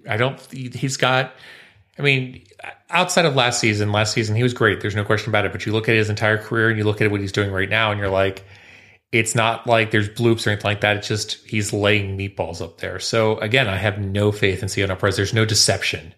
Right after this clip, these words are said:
is the best way to describe it, like we saw last year with Cionel Perez. So I think this is his true form, and I think the Orioles really have to start considering, um,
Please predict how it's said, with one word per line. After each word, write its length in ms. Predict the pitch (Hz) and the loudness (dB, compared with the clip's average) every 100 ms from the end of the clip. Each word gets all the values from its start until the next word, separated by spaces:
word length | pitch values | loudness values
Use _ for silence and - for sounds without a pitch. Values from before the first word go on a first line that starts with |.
| - | -6
is 140 | 110 | -4
the 60 | 95 | -4
best 140 | 92 | -4
way 60 | 95 | -6
to 40 | |
describe 200 | - 104 | -2 -2
it, 80 | 95 | 0
like 140 | 98 | -4
we 80 | 98 | -4
saw 160 | - 92 | -2 -2
last 280 | 92 92 - | -2 -2 -4
year 240 | 90 85 - - - | -6 -8 -14 -12 0
with 80 | 110 | 2
Cionel 280 | 113 95 90 | 4 2 2
Perez. 300 | 98 87 80 | 0 -2 0
So 280 | 107 101 95 - - - - - | 2 2 0 -6 -20 -20 -20 -2
I 80 | 127 | 2
think 120 | 139 | 4
this 160 | 135 135 | 4 4
is 120 | 127 | 4
his 120 | 127 | 4
true 180 | - 123 | 4 2
form, 320 | - 127 117 - | 4 2 2 0
and 80 | |
I 60 | 110 | 0
think 200 | 107 117 | 0 0
the 100 | 113 | 0
Orioles 580 | 107 110 110 107 101 - - - | 2 4 4 4 0 -4 -10 -8
really 680 | 117 117 120 117 113 107 | -4 0 2 4 4 4
have 240 | 98 101 92 | 2 0 0
to 80 | 107 | -2
start 280 | - 95 - | -2 -2 -2
considering, 760 | 98 - 95 92 92 87 90 - _ _ _ | -2 -2 0 0 -2 -4 -10 -14 _ _ _
um, 580 | 110 98 92 90 90 90 | 0 2 2 0 -4 -8